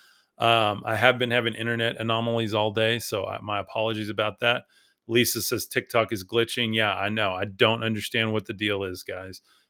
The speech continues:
That's why I need your help sharing this stuff. I just shot nine videos today.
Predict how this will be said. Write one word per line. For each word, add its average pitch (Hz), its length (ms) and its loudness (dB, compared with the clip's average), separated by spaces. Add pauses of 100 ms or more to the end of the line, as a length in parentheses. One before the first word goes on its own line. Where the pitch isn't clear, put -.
That's - 120 -14
why 123 180 6
I 127 60 4
need 127 180 2
your 127 140 -2
help 117 240 -2
sharing 110 340 -4
this 104 140 -10
stuff. 92 340 -6
I 110 80 -4
just 113 220 -2
shot 110 320 2
nine 117 340 2
videos 123 500 2
today. 135 460 -2